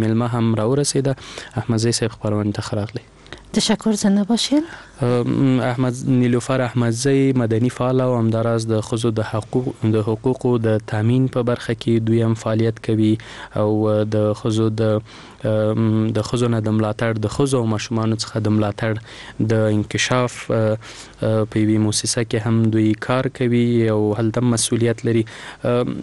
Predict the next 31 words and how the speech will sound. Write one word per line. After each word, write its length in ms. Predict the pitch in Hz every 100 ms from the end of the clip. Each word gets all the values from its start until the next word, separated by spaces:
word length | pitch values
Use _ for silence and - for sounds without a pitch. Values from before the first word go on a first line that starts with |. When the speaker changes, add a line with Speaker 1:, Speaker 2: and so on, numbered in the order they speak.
| -
Speaker 1:
احمدزی 360 | 120 131 135
صاحب، 220 | 147 147 139
غوښتل 300 | - - 147
مې 340 | 147 143 139 -
پوښتنه 240 | - 147 143
داسې 160 | 139 -
مطرح 300 | 135 - 139
کړم 220 | - 135
چې، 380 | 127 - 117 113 110 - - -
اه، 180 | 117 113
ستاسو 380 | 123 - 139 -
له 160 | 135 123
نظره 360 | 117 123 117
ولې 460 | 113 - 123 131 120 -
په 60 |
عدلي 320 | 110 110 113
او 120 | 113 110
قضایي 380 | - 113 110
بنسټونو 640 | 117 110 110 - - 117 110 -
کې، 220 | 117 110 - - -
اه، 180 | 113 110 113
مشکلات، 600 | 110 110 107 - 113 113 113
م، 680 | 113 113 113 113 120 117 113
یعنی 220 | 107 107
یو 420 | 107 107 117 117
تعداد 280 | 110 110 107 107
میرمنې 320 | 107 110 110
شته 240 | - -
چې 60 | 139
شکایتونه 600 | - 131 117 113 123 117
لري، 440 | 110 110 113 117